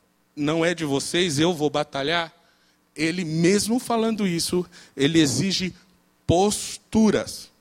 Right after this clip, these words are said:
Primeira coisa que ele tá dizendo aqui: posicione-se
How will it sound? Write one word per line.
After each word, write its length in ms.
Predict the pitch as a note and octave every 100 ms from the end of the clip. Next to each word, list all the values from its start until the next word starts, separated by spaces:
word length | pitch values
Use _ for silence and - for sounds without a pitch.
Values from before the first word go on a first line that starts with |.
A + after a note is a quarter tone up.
| _ _ _ _ _
Primeira 360 | F3 F#3+ A3 A3+
coisa 300 | - A3 G#3
que 100 | G#3+
ele 80 | G3+
tá 160 | A3
dizendo 300 | G3 G3 G#3+
aqui: 300 | G#3 G#3 E3 - _
posicione-se 1160 | A#3 D4 A#3+ B3+ - C4 C4+ C4+ - C4+ C#4